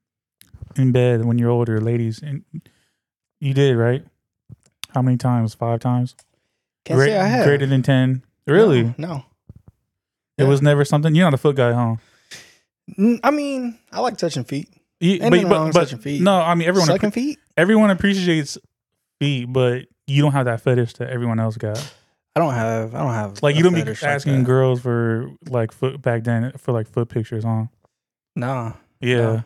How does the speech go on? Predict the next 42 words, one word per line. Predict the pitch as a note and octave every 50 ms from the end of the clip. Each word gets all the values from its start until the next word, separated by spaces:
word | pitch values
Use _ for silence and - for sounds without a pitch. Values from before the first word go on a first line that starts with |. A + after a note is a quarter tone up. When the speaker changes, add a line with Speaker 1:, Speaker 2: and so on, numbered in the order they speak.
| - _
Speaker 2:
No. | D3 C#3+ D#3+
Speaker 1:
Ne-, | E3
Speaker 2:
Have | D#3 D3+
Speaker 1:
me | D#3 E3
Speaker 2:
you? | D#3+
Speaker 1:
neither. | D#3+ D#3 C#3 B2 A#2
No, | B2 C3+ C3 B2+ B2
no, | B2 A#2+ A#2+
me | C3
Speaker 2:
<laughs> | C3+ C3+
Speaker 1:
neither. | C3 B2 A#3+ - - G3+ G#3 - - G#3
Speaker 2:
Okay, | G3+ D#3 F3+ E3 F3
I | F#3+ E3+
thought | - - F#3+ E3+ E3+
you | E3
were | E3
Speaker 1:
<laughs> |
Speaker 2:
leaning | E3 E3+ D#3+ D3
Speaker 1:
No, | D#3 E3 E3+
Speaker 2:
towards | E3+ E3 E3
Speaker 1:
no, | E3 E3+ E3
Speaker 2:
that. | D#3+
Speaker 1:
no, | D#3+ D#3+ D#3
no, | D#3 D#3 D3+ D3+
no. | D3+ C#3+ C3 B2 C#3+ C#3 C3+ C3 - _ _ -
No, | D#3 D3 D3+ D3+ D3
Speaker 2:
Oh. |
Speaker 1:
no, | D3 D3
I'm | C#3 C3+ C#3 D3
not | D#3+ D#3+ D#3
a | D3+
foot | C#3 - D#3 D3 C#3
guy. | C#3 C3 B2+ B2 A#2+ B2+
It, | C#3 D3+ D#3 D3+ F3 D3+
the | D3+
kind, | D3 - D#3+ E3 D#3+
that's | E3 D#3+ C#3+
Speaker 2:
Oh. | B2+
Speaker 1:
kinda | E3+ E3+ E3 D#3
been, | D3+ D#3 D#3 D3+ C#3+
like, | C3+ B2+ B2 B2
the, | B2+ B2+ B2 A#2+ A#2 A2+ A2+ A2+ A2+ A2+